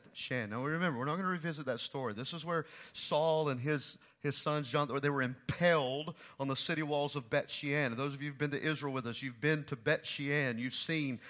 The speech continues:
that hillside on, around those walls where the bodies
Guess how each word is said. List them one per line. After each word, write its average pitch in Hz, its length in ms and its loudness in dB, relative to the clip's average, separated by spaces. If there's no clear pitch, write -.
that 143 240 6
hillside 139 640 4
on, 131 120 0
around 151 260 4
those 143 260 -4
walls 131 520 0
where 135 260 0
the 131 80 0
bodies 143 800 2